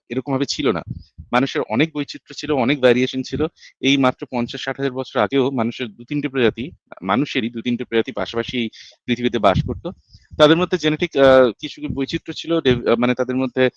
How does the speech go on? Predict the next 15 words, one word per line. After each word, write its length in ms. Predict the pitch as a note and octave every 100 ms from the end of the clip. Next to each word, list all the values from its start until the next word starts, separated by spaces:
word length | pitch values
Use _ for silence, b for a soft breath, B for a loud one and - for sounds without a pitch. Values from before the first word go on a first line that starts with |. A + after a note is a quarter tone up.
| b b
আহ, 320 | B2 B2 A#2+ -
সাদৃশ্য 440 | - A#2+ C3 -
বৈসাদৃশ্য 600 | C3+ A#2+ C3+ - B2 -
দুইই 280 | A#2+ A#2 D#3
ছিল। 260 | - F3+ D#3 - B B B B
কেউ 180 | C#3+ D3
কেউ 240 | D#3+ D#3+
সেখানে 440 | D#3 - D3 D3 -
ইন্টারব্রিডিং 460 | C3 D3+ D3 D#3+
করেছে, 300 | D#3 D3+ -
কেউ 160 | D3 B2+
কেউ 140 | C3
ইন্টারব্রিডিং 380 | A#2+ A2+ A#2 A#2 -
করতে 200 | B2 B2
পারেনি। 360 | C3 C#3+ E3